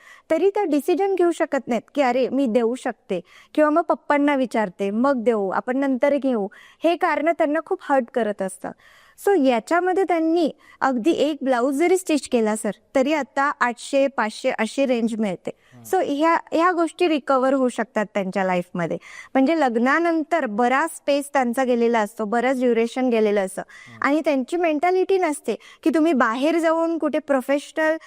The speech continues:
Speaker 1: आयटीमध्ये किंवा इंजिनिअरमध्ये, कंपन्यांमध्ये जॉब करावा
Speaker 2: हम्म.
Speaker 1: आणि त्यांना तेवढा वेळ पण नसतो आणि घरचेही फ्रीडम देत नाहीत.
Speaker 2: हम्म.
Speaker 1: मग फॅशन डिझायनिंग करून तुम्ही तुमचं करिअर स्टार्ट करू शकता. अगदी घरातही तुम्ही म्हणू शकता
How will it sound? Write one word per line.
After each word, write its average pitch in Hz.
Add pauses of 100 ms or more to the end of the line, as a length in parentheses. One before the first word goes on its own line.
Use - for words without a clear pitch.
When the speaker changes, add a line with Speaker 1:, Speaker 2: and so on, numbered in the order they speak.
(200)
Speaker 1:
आयटीमध्ये 311
किंवा 302
इंजिनिअरमध्ये, 285
कंपन्यांमध्ये 285
जॉब 233 (120)
करावा 196 (160)
Speaker 2:
हम्म. 127 (160)
Speaker 1:
आणि 320
त्यांना 330
तेवढा 302
वेळ 262
पण 202
नसतो 185 (120)
आणि 247
घरचेही 302
फ्रीडम 247
देत 202
नाहीत. 180 (120)
Speaker 2:
हम्म. 117 (340)
Speaker 1:
मग 320 (100)
फॅशन 330
डिझायनिंग 392
करून 370
तुम्ही 339 (300)
तुमचं 330 (120)
करिअर 285 (380)
स्टार्ट 302
करू 254
शकता. -
अगदी 247
घरातही 320
तुम्ही 277
म्हणू 247
शकता 214